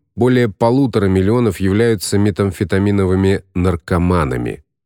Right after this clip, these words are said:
В мире насчитывается более тридцати пяти миллионов человек, прочно сидящих на этом наркотике. Считается, что он вызывает более сильную зависимость, чем героин и кокаин вместе взятые.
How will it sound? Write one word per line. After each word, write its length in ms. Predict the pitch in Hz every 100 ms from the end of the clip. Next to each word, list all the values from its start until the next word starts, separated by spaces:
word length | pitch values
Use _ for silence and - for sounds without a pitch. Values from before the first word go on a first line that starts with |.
| _ _ _ _ -
В 160 | 90
мире 260 | 113 139 135
насчитывается 800 | 120 120 - 127 127 127 - 113
более 280 | 120 120 113
тридцати 540 | 123 123 - 113 127
пяти 380 | 104 127 - 123
миллионов 480 | 104 95 95 87 -
человек, 580 | - 90 90 120 - -
прочно 440 | 107 120 113 113 104
сидящих 600 | 101 90 92 - 85 95
на 60 |
этом 320 | 87 85 85
наркотике. 840 | 90 87 - 85 - - - - - _ _ _ -
Считается, 560 | - 104 113 107 - 101
что 180 | - 107
он 140 | 101
вызывает 480 | 98 101 101 98 90
более 420 | 92 113 101 95
сильную 480 | - 104 92 92 87
зависимость, 640 | 92 92 82 87 82 -
чем 240 | - 87
героин 480 | 78 90 87 98 104 -
и 100 | 90
кокаин 800 | - 95 - 92 90 110 92 - _ -
вместе 600 | 85 98 104 - - 90
взятые. 680 | 85 104 85 - 67 50